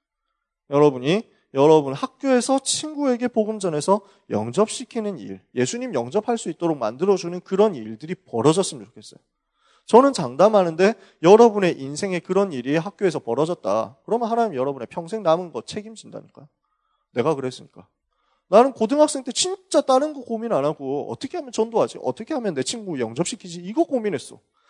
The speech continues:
그렇게 해서 영접운동했어. 하나님은 나를 지금까지 복되게 만드시는 거지. 하나님의 은혜가 여러분에게 임하게 될 것입니다. 그러면 이걸 두고 무엇부터? 삼 오늘부터.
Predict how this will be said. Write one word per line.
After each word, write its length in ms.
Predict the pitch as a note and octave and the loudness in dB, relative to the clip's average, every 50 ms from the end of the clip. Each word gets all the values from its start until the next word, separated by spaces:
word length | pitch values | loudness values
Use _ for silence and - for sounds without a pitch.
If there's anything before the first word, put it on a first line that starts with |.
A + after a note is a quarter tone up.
| _ _ _ _ _ | _ _ _ _ _
그렇게 360 | - B3+ C#4+ D#4 C#4+ - - D4+ | 4 6 6 6 6 6 2 2
해서 200 | C#4+ D4+ C#4+ G#3 | 2 2 2 2
영접운동했어. 840 | D#3 D3+ D#3+ D#3+ C#4 C#4+ C4+ C4+ B3 G#3+ E3+ C3 - - B2 - _ _ - | 2 2 2 2 0 0 0 -2 -4 -4 -4 -4 -6 -10 -16 -18 _ _ -4
하나님은 340 | C4 B3+ B3+ A#3+ G3+ D#3+ B2+ | 0 2 2 2 0 -2 -2
나를 300 | B2 A#2+ B2+ D3 D#3+ C3+ | 0 0 0 0 -2 -6
지금까지 440 | - - C4 D4 D#4 - F4 F3+ - | -6 -6 -8 -6 -4 -4 -4 -4 -4
복되게 340 | - A#3+ - - D4+ C#4 C#4 | -8 -10 -8 -8 -12 -10 -10
만드시는 460 | E3 A2+ - A#2+ - - D3+ C#3 - | -14 -14 -14 -18 -20 -20 -20 -20 -20
거지. 220 | A#2+ - - - _ _ _ _ _ _ _ _ _ _ _ _ _ _ _ _ _ _ _ _ _ _ - | -20 -20 -20 -20 _ _ _ _ _ _ _ _ _ _ _ _ _ _ _ _ _ _ _ _ _ _ -4
하나님의 540 | A3 A3 A3 G#3+ G3 F#3 E3+ D3+ B2+ - - | 0 2 2 2 2 0 -2 -6 -6 -6 -6
은혜가 460 | F3 F#3+ F#3 D#3+ C#3 D3 D#3+ D#3 - | -6 -4 -4 0 2 4 2 2 2
여러분에게 480 | B2+ C3+ D3+ D3 C#3 C3 A#2 G#2 G#2+ F#2+ | -2 0 0 -2 -2 -4 -12 -12 -14 -14
임하게 380 | A2 A#2 C#3 E3+ G3+ G#3+ A3 | -12 -4 0 0 0 0 -2
될 120 | E3 A2 G2 | -12 -14 -16
것입니다. 560 | _ A2+ - - G#2 F#2 F2+ _ - - _ _ _ _ _ _ _ _ | _ -16 -16 -16 -18 -20 -20 _ -20 -20 _ _ _ _ _ _ _ _
그러면 300 | - E3 G3+ G3 F3 C#3 | 2 2 2 2 2 -4
이걸 360 | B2 B2 A#2+ D3+ F#3+ G3+ G3 | -4 -8 2 4 4 4 4
두고 340 | - - F3 C#3 D3 D#3 C#3+ | 2 -8 -14 -4 -2 -2 -2
무엇부터? 640 | A2+ G#2+ F#2+ G#2 A2 C3 D3+ F#3 F3+ - G3+ A#3 C4 - _ _ _ _ _ _ _ _ _ _ _ _ _ _ | -2 -8 -8 -4 -4 -4 -4 -8 -10 -4 -2 -2 -2 -4 _ _ _ _ _ _ _ _ _ _ _ _ _ _
삼 260 | - - - D3 D3 F3+ | -18 -10 -8 -6 -4 -4
오늘부터. 480 | G#3+ A#3 G#3+ E3+ C#3+ C#3+ _ - B2 | -2 -2 -2 -4 -4 -10 _ -18 -20